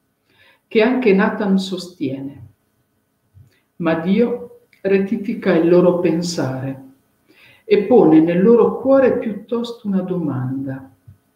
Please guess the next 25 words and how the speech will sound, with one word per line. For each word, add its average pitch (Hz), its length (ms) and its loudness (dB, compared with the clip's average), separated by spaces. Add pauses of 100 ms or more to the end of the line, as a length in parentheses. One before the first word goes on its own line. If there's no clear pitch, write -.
(600)
"Chi 226 180 0
è 214 60 8
stato 143 800 -4
fino 208 480 2
ad 147 240 0
ora 226 500 0 (180)
il 190 240 2
costruttore 175 960 -2
della 139 300 -6
casa?" 127 580 -14 (3000)
Il 190 160 4
Salmo 214 520 4
ottantotto 190 840 0
poi 214 340 2
inizia 190 360 2
a - 20 2
svelarci 185 840 -2
che 202 400 -2
la 165 240 -2
casa 208 640 -4
è 175 140 -4
l'amore 196 720 -2
roccioso 165 800 -6
del 160 240 0
Signore 135 800 -8